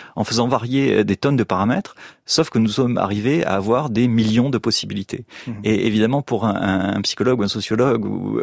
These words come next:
Speaker 1: un, quelqu'un en sciences sociales, c'est pas évident de faire une enquête quand on a un million de questions.
Speaker 2: Oui, alors très concrètement, hein, c'est-à-dire que vous, vous décidez d'explorer neuf dimensions avec, euh, la morale, euh,
Speaker 1: Mhm.
Speaker 2: machine. Quels sont les,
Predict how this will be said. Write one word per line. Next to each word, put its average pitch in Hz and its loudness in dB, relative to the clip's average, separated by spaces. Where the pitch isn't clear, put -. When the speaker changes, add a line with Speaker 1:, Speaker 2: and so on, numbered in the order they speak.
Speaker 1:
un, 104 -2
quelqu'un 113 -2
en 110 0
sciences - -4
sociales, 147 -2
c'est - -2
pas 139 0
évident 117 0
de 110 -2
faire 107 -2
une 107 4
enquête 101 0
quand 104 -4
on 104 2
a 123 0
un 104 0
million 104 2
de 123 -4
questions. 101 -4
Speaker 2:
Oui, 131 -8
alors 156 -2
très 247 -2
concrètement, 160 0
hein, - 0
c'est-à-dire 156 0
que 120 -8
vous, 165 -2
vous 139 -2
décidez 196 2
d'explorer 180 2
neuf 190 4
dimensions 175 4
avec, 131 0
euh, 143 4
la 135 2
morale, 131 2
euh, 123 2
Speaker 1:
Mhm. 127 2
Speaker 2:
machine. 170 4
Quels 180 2
sont - 2
les, 160 4